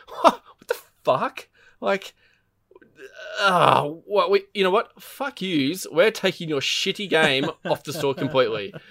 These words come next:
Um, and I think there's a bit of bad blood there. I, I honestly reckon Sony are probably giving the fingers and being like, "You know what? We've never given back <laughs> digital refunds.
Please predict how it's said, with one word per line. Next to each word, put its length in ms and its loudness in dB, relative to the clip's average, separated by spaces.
Um, 380 2
and 120 4
I 100 10
think 200 0
there's 200 6
a 40 0
bit 120 0
of 80 -2
bad 220 2
blood 220 -2
there. 140 -8
I, 220 4
I 260 2
honestly 480 0
reckon 480 -2
Sony 400 -2
are 60 -4
probably 400 -2
giving 220 -6
the 80 -6
fingers 600 -4
and 180 -8
being 180 -2
like, 300 -4
"You 60 -6
know 140 0
what? 240 0
We've 120 -2
never 240 0
given 340 -2
back 320 -4
<laughs> 60 -12
digital 300 -4
refunds. 640 -2